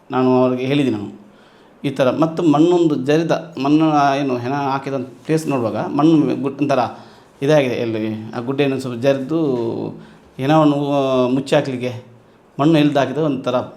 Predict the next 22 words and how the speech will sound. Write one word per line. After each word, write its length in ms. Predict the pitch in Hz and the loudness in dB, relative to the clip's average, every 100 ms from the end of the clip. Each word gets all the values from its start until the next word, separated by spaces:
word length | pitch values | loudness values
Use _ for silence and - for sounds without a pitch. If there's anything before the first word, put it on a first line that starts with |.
| - - | -10 0
ಆ, 360 | 120 117 113 110 95 - - _ - - - - | 2 2 0 -2 -6 -14 -20 _ -20 -20 -16 -12
ಆ 80 | |
ಪ್ರದೇಶ 340 | 127 127 139 139 | -6 -4 -4 -4
ಕಾಲ್-, 380 | - 123 123 - | -2 -2 -2 -6
ಕಾಣ್ತಾ 240 | 123 110 | -4 -4
ಇದೆ. 280 | 95 98 - - - - - - | -8 -12 -18 -20 -20 -20 -20 0
ಅದೇ 260 | 156 208 - | 4 4 4
ಒಂದು 200 | 151 147 139 135 131 127 120 - - _ | 4 4 4 2 2 2 -2 -12 -20 _
ನಾಲ್ಕೈದು 520 | 131 156 175 180 185 170 | 2 2 2 0 0 -2
ಫೀ-, 160 | 160 | -2
ಒಂದು 380 | 151 147 147 - | 2 2 2 0
ಐದಾರು 280 | 170 175 170 | 2 2 2
ಫೀಟಲ್ಲಿ 760 | 165 151 143 170 170 139 127 120 117 120 - - 131 | -2 -2 -2 0 0 0 -2 -4 -4 -6 -8 -12 -4
ಬುರುಡೆಗಳ 320 | 147 147 147 | 0 0 0
ರಾಶಿ 320 | 120 127 127 | 0 -2 -2
ಇದೆ 120 | 107 | -8
ಅಲ್ಲಿ. 220 | 98 98 - _ _ _ _ 127 | -10 -14 -20 _ _ _ _ -8
ಮತ್ತು 800 | 139 - 175 185 165 131 120 | -8 -8 -4 0 0 0 -2
ಎಲುಬುಗಳು 480 | 107 160 165 156 156 | -2 0 0 2 2
ಎಲ್ಲ 160 | 135 139 | 2 -2
ಸ್ಪ್ರೆಡ್ 300 | - 123 117 | -4 -6 -4
ಆಗಿದೆ, 400 | 107 101 127 | -6 -6 -14